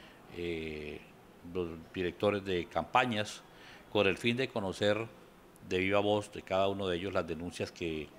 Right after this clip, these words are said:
pues, han venido llegando a las diferentes instancias sobre situaciones irregulares que se presentan en temas de amenazas, de saboteos a, a las campañas, eh, o a las, eh,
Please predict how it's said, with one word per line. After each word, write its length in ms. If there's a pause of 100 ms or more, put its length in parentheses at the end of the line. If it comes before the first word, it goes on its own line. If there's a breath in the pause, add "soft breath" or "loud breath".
(160)
pues, 140
han 100
venido 280
llegando 680
a 160
las 160
diferentes 480
instancias 520 (680 soft breath)
sobre 880
situaciones 960
irregulares 640
que 120
se 80
presentan 520 (560 soft breath)
en 140
temas 380
de 220
amenazas, 880
de 100
saboteos 760
a, 380
a 40
las 140
campañas, 720
eh, 420
o 140
a 60
las, 320
eh, 40